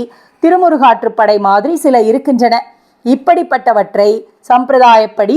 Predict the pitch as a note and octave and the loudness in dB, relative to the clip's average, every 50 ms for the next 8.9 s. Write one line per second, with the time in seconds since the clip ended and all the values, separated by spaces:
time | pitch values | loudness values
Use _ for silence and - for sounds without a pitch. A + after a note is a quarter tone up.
0 | D#4 A3 G3+ A#3 B3+ B3+ B3 B3 B3 B3+ A3 G#3+ G3+ G3 G3 C#4 D4 C#4+ - A3 | -2 -2 -2 0 0 0 0 0 -2 0 0 2 2 2 2 0 -4 -4 -6 -8
1 | A#3 A#3+ A#3 G3 A3 G#3+ G#3 G#3 - G3+ F#3 F#3+ G3 G#3 A#3 A#3+ G3 F#3 F#3+ G3 | -6 -4 -2 0 0 0 0 -2 -4 -6 -2 0 2 2 2 0 0 0 0 0
2 | G#3+ G#3+ - - _ _ _ _ _ _ _ - C4+ C#4+ D4 C#4+ C#4+ C4 C4 D4 | 0 0 -4 -10 _ _ _ _ _ _ _ 0 0 0 0 2 0 0 0 2
3 | D4+ D4 C4+ C4 A#3+ A3+ A#3 A3+ A3+ - A#3+ A#3+ B3+ D#4 D4+ - _ _ - C4 | 0 0 2 2 2 2 2 0 0 0 0 0 0 0 -4 -10 _ _ -8 -4
4 | C4 C4+ C4 C4 C4 B3+ B3 B3 A#3 A3+ C4 D#4+ F4+ F#4 E4+ D#4 A3+ A#3+ A3 A#3 | -4 -4 -4 -2 0 0 0 0 0 0 0 0 0 0 -2 0 0 2 2 2
5 | D4 D4+ C4 A#3+ A3+ A3 A3 A3+ A#3+ D4 D#4+ - - B3 B3+ C4 B3 A3+ G#3+ D4+ | 2 0 2 2 2 2 2 2 0 -2 -2 0 0 0 0 2 0 -2 -2 -2
6 | - - A3 G3 G3 G3+ A#3+ C4 C#4 C#4 D4 C4+ - - - A3+ A3 D#4 - A#3 | -2 0 0 0 0 0 0 -2 0 0 -2 -4 -4 -2 -2 -2 -2 0 -2 0
7 | A3+ A3+ A3+ A3+ A3 A3+ A3+ A#3 A3+ A#3 A3+ A#3 B3 D4 C4+ E4+ C#4+ C4 A#3+ B3 | 0 0 2 2 0 2 2 2 2 4 4 4 2 2 0 0 0 2 0 0
8 | A#3 - - A#3+ A3+ A3+ A#3+ A#3+ - - A#3 A#3 A#3+ A#3+ A#3+ C4 G3+ G3+ | -2 -2 0 0 0 0 -4 -6 -6 -2 -2 0 0 -2 -2 -6 -6 -6